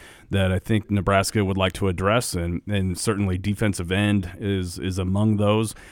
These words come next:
They were able to close with, uh, Phildarius Payne, who's a juco D end, uh, but I do think they'd like to get a, a high school D end in that mix too. And,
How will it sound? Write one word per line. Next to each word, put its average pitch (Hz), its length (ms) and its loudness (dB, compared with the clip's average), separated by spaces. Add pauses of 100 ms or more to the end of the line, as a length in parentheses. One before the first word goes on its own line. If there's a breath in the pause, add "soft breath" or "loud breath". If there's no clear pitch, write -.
(140 loud breath)
They 98 180 0
were 107 240 4
able 107 280 4
to 98 260 -2
close 110 600 0
with, 95 380 -2
uh, 95 220 0
Phildarius 104 760 0
Payne, 113 440 2
who's 101 260 0
a 95 60 -2
juco 107 460 4
D 101 280 2
end, 101 220 -2 (400 loud breath)
uh, 92 220 -4
but 98 100 2
I 98 80 4
do 107 160 2
think 104 220 0
they'd 98 160 0
like 98 180 0
to 104 80 -2
get 95 280 0
a, 90 260 -2 (140)
a 85 40 -2
high 107 200 0
school 104 260 0
D 98 220 0
end 92 180 -2
in 92 100 -2
that 90 120 -2
mix 92 340 -2
too. 101 260 2
And, 90 140 0